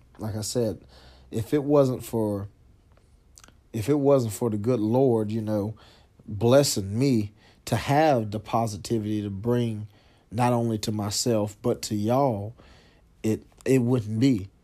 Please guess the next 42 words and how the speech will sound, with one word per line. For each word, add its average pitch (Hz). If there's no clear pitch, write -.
'Cause, 117
I 120
mean, 113
I 123
know 117
y'all 127
always 123
say, 104
"Thank 135
you, 107
Big 98
Buck. 101
You're 120
just, 113
you're, 120
you're 110
so 131
sweet. 120
You're 104
so 123
kind. 113
You're 113
such 117
a 107
blessing." 107
And 101
that's, 131
that, 135
I 113
mean, 113
I 127
know, 123
and 117
I 120
appreciate 113
y'all 110
for 110
saying 143
that 98
I'm 123
a 104
blessing, 95